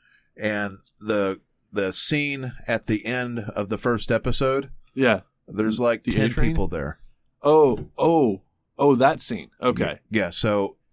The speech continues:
Speaker 1: so you think it's bad enough with a single character?
Speaker 2: Yeah.
Speaker 1: Imagine the entire team.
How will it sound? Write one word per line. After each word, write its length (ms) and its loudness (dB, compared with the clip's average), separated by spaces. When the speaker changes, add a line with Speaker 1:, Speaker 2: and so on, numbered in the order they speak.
Speaker 1:
so 300 -2
you 180 -4
think 220 -4
it's 160 -6
bad 280 2
enough 420 -2
with 140 -4
a 60 -8
single 400 -6
character? 640 -4
Speaker 2:
Yeah. 300 0
Speaker 1:
Imagine 500 -2
the 100 -4
entire 360 -2
team. 540 -6